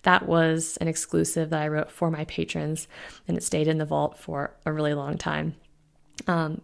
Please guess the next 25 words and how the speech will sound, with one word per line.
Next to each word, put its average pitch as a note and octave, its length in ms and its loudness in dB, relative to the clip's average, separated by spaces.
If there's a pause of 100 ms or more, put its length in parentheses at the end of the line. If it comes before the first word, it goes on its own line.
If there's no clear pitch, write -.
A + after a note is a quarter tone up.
(160)
come A#3 240 6
join, A3 460 6 (640)
join G#3+ 180 12
us G3+ 180 8
for F#3 120 2
a F3+ 80 4
month, C4 500 6
two B3+ 180 6
months, A#3+ 360 6
forever. G#3+ 640 6 (100)
I'm F3 120 -2
happy G3 340 2
to F#3 80 6
have F3+ 260 0
you. F3+ 320 4 (500)
Again, F#3+ 340 4
that's E3+ 260 0
patreon F3+ 500 2
dot E3+ 220 -2
com A3+ 500 4 (240)
forward F#3 360 4
slash D#3+ 480 0 (160)
Tara E3+ 260 0
Benner D#3+ 260 -2
Labs. - 540 -4